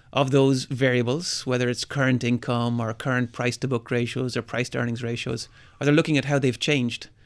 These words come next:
How do, have prices changed over the past number of months? How have assets grown over the past number of months? How has profitability changed over the past number of months? So there's three data sources, and people do two things with them. So there's actually really kind of six <laughs>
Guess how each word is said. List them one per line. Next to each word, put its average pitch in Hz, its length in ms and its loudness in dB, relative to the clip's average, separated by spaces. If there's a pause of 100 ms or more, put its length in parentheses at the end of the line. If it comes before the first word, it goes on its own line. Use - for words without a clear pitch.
(400)
How 143 120 4
do, 151 80 4
have 135 260 0
prices 131 440 0
changed 123 400 -2
over 120 160 -4
the 117 80 -6
past 120 320 -4
number 120 200 -2
of 120 100 -4
months? 120 420 -4 (380)
How 135 280 2
have 127 320 -2
assets 135 340 0
grown 120 380 2
over 117 160 -4
the 120 80 -4
past 117 320 -6
number 117 240 -4
of 117 100 -6
months? 120 400 -6 (400)
How 143 140 0
has 135 100 0
profitability 127 600 0
changed 117 320 -4
over 117 120 -6
the 120 80 -6
past 117 320 -8
number 117 200 -4
of 117 80 -6
months? 113 400 -6
So 147 100 -6
there's 143 180 0
three 233 260 0
data 165 260 2
sources, 131 580 -2 (320)
and 139 100 -2
people 156 240 2
do 139 120 4
two 180 200 0
things 139 280 2
with 117 100 -6
them. 110 220 -8 (320)
So - 100 -4
there's 196 140 2
actually 233 260 0
really 170 240 2
kind 139 220 -2
of 113 80 -4
six - 460 0
<laughs> - 260 2